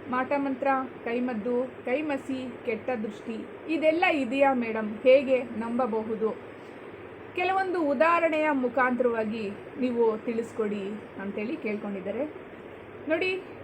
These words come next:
ಕೈಮದ್ದಿನ ಬಗ್ಗೆ ಹೇಳೋದಾದ್ರೆ ನನ್ನ YouTube ಚಾನಲಲ್ಲೇ ಸುಮಾರು ವಿಡಿಯೋಸ್‌ಗಳ್ನೆಲ್ಲ ನೋಡಿರ್ಬೋದು. ಕೆಲವೊಬ್ಬ ವ್ಯಕ್ತಿಗಳು ಅವರಿಗೆ ಆಗಿರ್ತಕ್ಕಂಥ ಅನುಭವಗಳನ್ನ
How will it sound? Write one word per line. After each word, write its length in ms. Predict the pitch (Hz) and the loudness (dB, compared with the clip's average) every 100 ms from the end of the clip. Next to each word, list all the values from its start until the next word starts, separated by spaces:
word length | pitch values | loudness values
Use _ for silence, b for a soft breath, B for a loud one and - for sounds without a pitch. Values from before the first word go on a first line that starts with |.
| - | 2
ಕೈಮದ್ದಿನ 520 | 254 311 359 294 330 320 | 4 4 2 -2 2 4
ಬಗ್ಗೆ 300 | 294 277 311 | 4 4 4
ಹೇಳೋದಾದ್ರೆ 800 | 269 269 277 269 226 269 269 269 - - - - 254 | 6 6 4 2 4 6 6 4 -8 -14 -14 -10 -4
ನನ್ನ 140 | 254 | 0
YouTube 480 | 269 269 302 320 - | 0 0 -2 -4 -2
ಚಾನಲಲ್ಲೇ 760 | 285 262 262 247 240 240 262 - - - | -2 0 0 0 0 0 -4 -6 -10 -4
ಸುಮಾರು 580 | 262 285 294 320 320 | 0 0 2 4 2
ವಿಡಿಯೋಸ್‌ಗಳ್ನೆಲ್ಲ 880 | 320 214 254 262 262 - 247 240 233 233 | 0 -2 4 4 4 2 2 2 -2 -4
ನೋಡಿರ್ಬೋದು. 680 | 226 226 233 220 220 208 240 - - B B - - - - | -2 -2 0 0 0 2 0 0 -12 B B -14 -14 -8 4
ಕೆಲವೊಬ್ಬ 320 | 311 311 262 | 6 8 8
ವ್ಯಕ್ತಿಗಳು 600 | 302 277 269 320 294 294 | 8 6 4 2 6 6
ಅವರಿಗೆ 440 | 254 233 285 311 | 6 4 2 2
ಆಗಿರ್ತಕ್ಕಂಥ 960 | 302 254 240 277 302 - 196 - 269 262 | 2 4 4 4 0 0 -2 0 -2 0
ಅನುಭವಗಳನ್ನ 920 | 269 - 214 269 320 302 285 269 254 | 0 0 -2 6 6 8 4 2 0